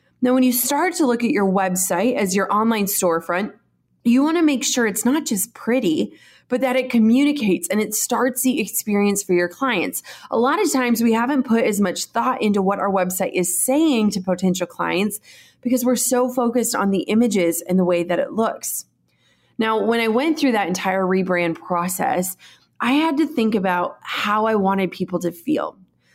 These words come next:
When they landed on my page, what was that experience they were gonna get? Would they be able to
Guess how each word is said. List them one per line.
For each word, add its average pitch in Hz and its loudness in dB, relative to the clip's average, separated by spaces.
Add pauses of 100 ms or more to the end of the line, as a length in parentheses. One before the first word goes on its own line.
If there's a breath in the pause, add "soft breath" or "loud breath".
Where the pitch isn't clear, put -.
(140)
When 220 2
they 220 4
landed 240 4
on 233 0
my 208 2
page, 175 0 (320 loud breath)
what 240 0
was 311 0
that 247 0
experience 202 -2
they 185 0
were 175 0
gonna 170 0
get? - -6
Would 214 0
they 233 2
be 226 2
able 226 0
to 226 0